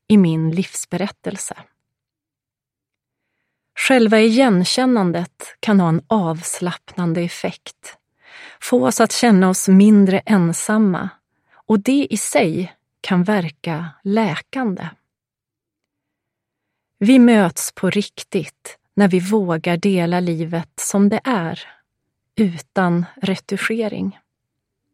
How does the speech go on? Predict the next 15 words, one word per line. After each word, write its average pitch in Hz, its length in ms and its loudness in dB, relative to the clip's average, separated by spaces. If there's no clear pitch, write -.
Jag 240 160 2
hoppas - 640 -2
att - 220 -6
mina 185 320 6
livsstrategier 175 1200 -4
får - 120 -2
vara 254 140 2
till 254 200 0
hjälp 269 280 2
för - 180 -2
dig 185 360 -2
och - 260 -8
fungera 180 640 0
som 196 220 0
verktyg 175 920 -2